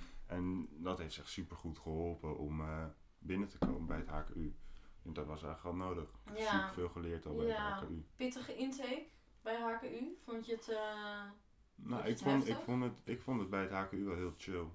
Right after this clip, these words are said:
Speaker 2: Ja.
Speaker 1: Ik was nooit echt gestrest of zo, maar dat zit ook een beetje in me.
Speaker 2: Ja.
Speaker 1: Weet je, ik ben heel
Speaker 2: Mhm.
Speaker 1: rustig van mezelf.
Speaker 2: Juist.
Speaker 1: Maar daarom was het ook bij het H K U nog chiller, want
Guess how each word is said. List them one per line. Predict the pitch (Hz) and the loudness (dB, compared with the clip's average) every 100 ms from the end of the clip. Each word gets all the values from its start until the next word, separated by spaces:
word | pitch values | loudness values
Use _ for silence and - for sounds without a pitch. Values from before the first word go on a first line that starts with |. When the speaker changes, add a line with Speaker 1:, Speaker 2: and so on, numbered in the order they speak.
| - - | -10 -6
Speaker 2:
Ja. | 226 190 180 85 | -2 -2 -2 -6
Speaker 1:
Ik | 95 90 | -4 0
was | - - | 0 0
nooit | 92 95 92 - - - | 2 2 0 -4 -12 -4
echt | 82 - - - | -4 -6 -14 -12
gestrest | - - 87 95 - 82 | -10 -6 -4 -2 -4 -8
of | |
zo, | - 90 90 87 - - | -4 0 0 -4 -12 -8
maar | 76 | -6
dat | 80 - | -6 -6
zit | 82 85 | -4 -4
ook | 82 | -2
een | 82 | -2
beetje | 80 78 | -4 -4
in | 78 85 | -6 -6
me. | 82 - - | -6 -12 -6
Speaker 2:
Ja. | 214 214 196 185 | 0 2 2 2
Speaker 1:
Weet | 80 | -2
je, | |
ik | 85 87 82 | -6 -6 -2
ben | 85 | 0
heel | 85 110 | 4 4
Speaker 2:
Mhm. | - | 2
Speaker 1:
rustig | 87 - - | 0 -4 -6
van | 82 | -6
mezelf. | 82 82 80 78 - | -4 -2 -4 -4 -8
Speaker 2:
Juist. | 214 208 196 196 - - - - - - | -6 -4 -4 -6 -10 -16 -20 -20 -20 -6
Speaker 1:
Maar | 95 95 | 0 4
daarom | 95 98 101 | 6 6 4
was | 98 98 | 2 2
het | - | 2
ook | 90 90 - - - - - | 4 2 -4 -20 -20 -20 -6
bij | 85 87 | 0 2
het | 87 | 4
H | 90 92 | 2 4
K | |
U | 80 85 | 2 2
nog | 82 82 - | 2 -2 -4
chiller, | 95 90 82 | -2 0 0
want | 82 | -2